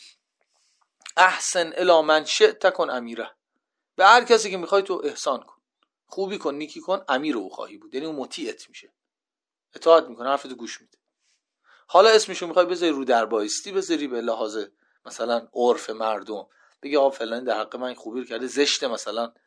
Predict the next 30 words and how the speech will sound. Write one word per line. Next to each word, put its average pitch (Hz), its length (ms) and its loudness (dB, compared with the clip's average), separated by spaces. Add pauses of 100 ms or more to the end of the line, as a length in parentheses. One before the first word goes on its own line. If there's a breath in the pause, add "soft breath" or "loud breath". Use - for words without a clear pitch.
(160)
از 123 160 -4
باب 160 140 4
رو 143 140 0
در 123 180 4
بایستی 120 380 -4
بذاری 165 240 -4
یا 180 120 6
از 160 100 2
باب 175 140 -4
یک 147 160 -6
واقعیتی 135 600 0
که 156 120 -4
هست. 214 280 4 (360 soft breath)
بالاخره 165 260 4
اینا 226 200 4
قواعدی. 143 640 4 (480 loud breath)
این 262 200 -2
حدیث 240 360 2
هم 226 120 2
از 202 120 0
اون 226 100 0
قواعده. 139 600 4
حدیث 120 380 -10
چهارم 98 500 -8 (400 soft breath)
فرمود: 196 360 4
"هر 262 640 4
عبدی 131 640 2 (300)
رو 226 540 4
بیاره 254 460 4
به 196 120 2